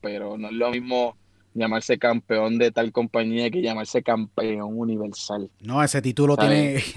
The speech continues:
Speaker 2: <laughs> tiene mucho
Speaker 1: Campeonato
Speaker 2: significado.
Speaker 1: que creció, campeonato que creció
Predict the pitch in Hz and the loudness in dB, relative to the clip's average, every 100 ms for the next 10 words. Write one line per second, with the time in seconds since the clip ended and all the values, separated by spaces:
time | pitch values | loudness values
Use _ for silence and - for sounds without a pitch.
0 | - 123 117 127 123 135 135 123 127 131 | -8 -4 2 4 2 4 4 6 4 4
1 | 156 156 156 156 143 131 - 139 139 160 | 4 4 4 4 4 4 4 4 6 6
2 | 156 147 143 - 123 120 117 110 127 131 | 6 4 2 0 -2 -2 -4 -4 -4 -6
3 | 131 127 - 123 135 151 | -4 -4 -4 -4 -2 -2